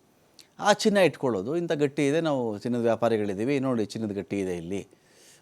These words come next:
ಅಂತ ಹೇಳಿದಾಗ ಅವರು, "ಓ, ಇರಬೇಕಪ್ಪ ಇವರು, ಏನೋ ಕೆ ಜಿ ಗಟ್ಟಲೆ ಚಿನ್ನದ ಗಟ್ಟಿ ತೋರಿಸ್ತಾ ಇದ್ದಾರೆ" ಅಂದಾಗ ವ್ಯಾಪಾರಿಗಳು ಹೇಳ್ತಾರೆ, "ಬೇಕಾದ್ರೆ ಚೆಕ್ ಮಾಡಿ" ಅಂತಾರೆ ಅವರು. ಒರಿಜಿನಲ್ ಚಿನ್ನ ತಾನೇ ಅದು, ಚೆಕ್ ಮಾಡಿದಾಗ ಅದು ಒರಿಜಿನಲ್ ಚಿನ್ನನೇ ಆಗಿರುತ್ತೆ.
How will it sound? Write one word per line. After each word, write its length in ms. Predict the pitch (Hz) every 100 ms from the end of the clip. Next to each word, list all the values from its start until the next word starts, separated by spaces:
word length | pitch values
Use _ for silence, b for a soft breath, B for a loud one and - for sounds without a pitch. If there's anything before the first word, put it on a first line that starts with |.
| -
ಅಂತ 160 | 131
ಹೇಳಿದಾಗ 240 | 127 127 143
ಅವರು, 180 | 151
"ಓ, 280 | 139 139 131
ಇರಬೇಕಪ್ಪ 420 | 123 123 123 110
ಇವರು, 280 | 107 101 117
ಏನೋ 120 | 113
ಕೆ 160 | 113 120
ಜಿ 100 | 113
ಗಟ್ಟಲೆ 200 | 110 107
ಚಿನ್ನದ 240 | 107 107
ಗಟ್ಟಿ 160 | 104 98
ತೋರಿಸ್ತಾ 340 | 101 101 -
ಇದ್ದಾರೆ" 200 | 98 95
ಅಂದಾಗ 280 | 92 90 98 160 247 b b
ವ್ಯಾಪಾರಿಗಳು 400 | 202 190 175 151
ಹೇಳ್ತಾರೆ, 240 | 127 131 151
"ಬೇಕಾದ್ರೆ 220 | 185 175
ಚೆಕ್ 240 | 185 175
ಮಾಡಿ" 220 | 185 175
ಅಂತಾರೆ 220 | 123 117 101
ಅವರು. 120 | 87
ಒರಿಜಿನಲ್ 440 | 120 165 180 185
ಚಿನ್ನ 200 | 160 143
ತಾನೇ 280 | 110 117 104
ಅದು, 220 | 87 127
ಚೆಕ್ 200 | 147 180
ಮಾಡಿದಾಗ 280 | 180 165 175
ಅದು 100 | 151
ಒರಿಜಿನಲ್ 260 | 117 131 123
ಚಿನ್ನನೇ 280 | 123 117
ಆಗಿರುತ್ತೆ. 520 | 135 98 90 87 -